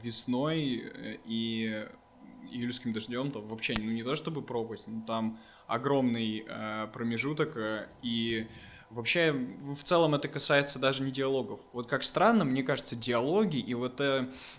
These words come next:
особая выдержанность и обращение к какому-то коллективному разговариванию, когда почти нет,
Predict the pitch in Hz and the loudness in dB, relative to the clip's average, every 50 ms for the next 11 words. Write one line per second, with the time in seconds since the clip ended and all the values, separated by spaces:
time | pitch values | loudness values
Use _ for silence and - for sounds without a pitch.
0 | - - - 123 - - 165 160 160 151 135 123 123 143 151 147 147 139 120 120 | -6 -2 0 2 4 6 6 6 6 6 4 4 4 2 0 2 2 2 0 0
1 | 117 110 113 110 110 - - - - - 120 120 123 123 123 123 120 - 113 120 | -2 0 0 0 0 0 -2 -4 -6 -4 -2 0 2 4 4 4 2 2 0 0
2 | 120 123 123 123 - - - 143 143 139 131 127 123 - - - 131 123 120 117 | 0 0 0 2 2 2 2 2 2 2 2 0 -2 -4 -4 -2 0 0 0 0
3 | 117 - 127 - 143 139 139 131 131 - - 139 127 127 127 - - 160 165 160 | -2 -4 -2 0 2 2 2 0 -2 -4 -2 -2 -2 0 -2 -2 -2 0 2 2
4 | 151 135 127 120 110 113 113 120 120 113 120 139 170 180 170 147 135 120 107 104 | 4 4 4 2 2 0 -2 0 0 4 6 6 6 6 4 4 2 2 0 0
5 | 104 107 - 123 113 110 123 135 - - - 107 - - - 131 127 127 139 160 | -2 -4 -4 -4 -2 2 6 6 6 6 4 0 0 0 2 2 4 4 4 2
6 | 160 - - | 0 -2 -6